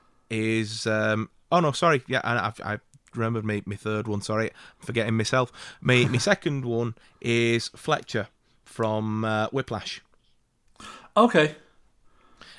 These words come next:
Speaker 1: Um, again, he's
Speaker 2: Yeah.
Speaker 1: an absolute arse, but it's sort of like, does the, does the
Speaker 2: When he
Speaker 1: means justify
Speaker 2: explains
Speaker 1: the
Speaker 2: it.
Speaker 1: end?
Speaker 2: Yeah, like, when, when he's
Speaker 1: Yeah.
Speaker 2: explaining the whole thing about, um, you know, like,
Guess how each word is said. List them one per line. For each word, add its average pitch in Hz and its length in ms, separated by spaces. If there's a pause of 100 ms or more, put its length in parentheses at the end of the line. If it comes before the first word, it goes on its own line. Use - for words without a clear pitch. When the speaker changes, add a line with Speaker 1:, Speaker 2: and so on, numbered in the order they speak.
Speaker 1:
Um, 117 460
again, 180 320
he's 185 140
Speaker 2:
Yeah. 165 140
Speaker 1:
an - 60 (120)
absolute 143 500 (120)
arse, 123 640 (1600)
but 127 220
it's 127 160
sort 147 220
of 143 60
like, 131 380
does 131 260
the, 131 580 (920)
does 143 160
the 135 80
Speaker 2:
When 156 200
he 175 60
Speaker 1:
means 165 140
justify 143 240
Speaker 2:
explains 139 240
Speaker 1:
the 123 100
Speaker 2:
it. - 20
Speaker 1:
end? 151 360 (580)
Speaker 2:
Yeah, 175 180
like, 170 140
when, 156 220
when 170 120
he's 143 140
Speaker 1:
Yeah. - 40
Speaker 2:
explaining 165 380
the 160 100
whole 143 140
thing 139 160
about, 127 300
um, 123 340
you 135 140
know, 131 120
like, 123 160